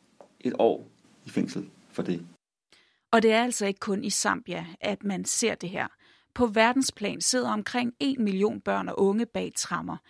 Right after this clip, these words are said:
Speaker 2: Det anslår børneorganisationen unicef i hvert fald. Men det kan være svært at vide sådan helt præcis,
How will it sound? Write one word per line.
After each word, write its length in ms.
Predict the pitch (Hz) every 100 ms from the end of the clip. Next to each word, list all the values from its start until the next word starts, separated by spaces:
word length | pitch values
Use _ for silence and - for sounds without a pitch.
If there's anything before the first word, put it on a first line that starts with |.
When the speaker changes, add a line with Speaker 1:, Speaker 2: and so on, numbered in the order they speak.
| _ -
Speaker 2:
Det 60 | 214
anslår 380 | 196 196 208 202
børneorganisationen 1120 | 185 185 214 202 190 190 185 196 190 175 175
unicef 460 | 208 233 - 202 - -
i 60 |
hvert 240 | 180 - -
fald. 260 | - -
Men 200 | 226 247
det 100 | 269
kan 220 | - 285
være 140 | 285 262
svært 300 | - 220 -
at 140 | 202
vide 260 | 202 208 220
sådan 460 | - 214 - -
helt 280 | 196 311 -
præcis, 500 | - 196 - - -